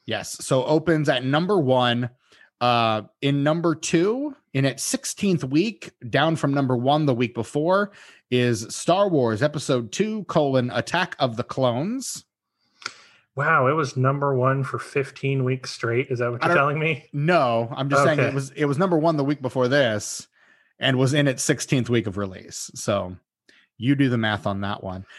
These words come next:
Speaker 1: Uh,
Speaker 2: Well,
Speaker 1: but by
Speaker 2: I'm
Speaker 1: this
Speaker 2: not
Speaker 1: point, it has gained, it has earned two hundred and sixteen point seven million dollars worldwide. Or I'm sorry, no, that's domestic. Sorry. That's domestic gross. So, uh, big hit, that movie.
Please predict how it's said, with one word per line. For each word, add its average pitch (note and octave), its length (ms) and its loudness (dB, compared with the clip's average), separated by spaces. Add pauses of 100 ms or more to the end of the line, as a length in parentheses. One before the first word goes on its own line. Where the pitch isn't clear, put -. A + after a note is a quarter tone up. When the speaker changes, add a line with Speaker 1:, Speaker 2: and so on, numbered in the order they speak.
(140)
Speaker 1:
Uh, B2 160 4
Speaker 2:
Well, C#3+ 140 6
Speaker 1:
but C#3+ 80 2
by D3+ 80 6
Speaker 2:
I'm D3+ 80 0
Speaker 1:
this E3+ 80 2
Speaker 2:
not D3 160 2
Speaker 1:
point, F3+ 360 2
it D3+ 140 2
has C3+ 240 2
gained, C#3+ 400 0
it C3+ 120 0
has C3 260 2
earned C3+ 440 0
two F3 140 0
hundred D3 240 2
and A2+ 160 0
sixteen C#3+ 720 -4
point C3+ 400 -4
seven A#2 720 0 (380)
million C3+ 720 2
dollars A2+ 500 2
worldwide. G2 640 -6 (140)
Or B2+ 220 2
I'm C#3 140 2
sorry, B2+ 180 2
no, B2 160 0
that's C3 200 0
domestic. A2+ 640 -4 (400)
Sorry. F#2+ 360 -8 (380)
That's - 200 -4
domestic G#2+ 540 -2
gross. G2+ 480 -10
So, G#2 420 -2 (540)
uh, B2+ 260 2
big F#3 220 2
hit, - 640 0 (320)
that A#2 240 0
movie. G#2 440 -6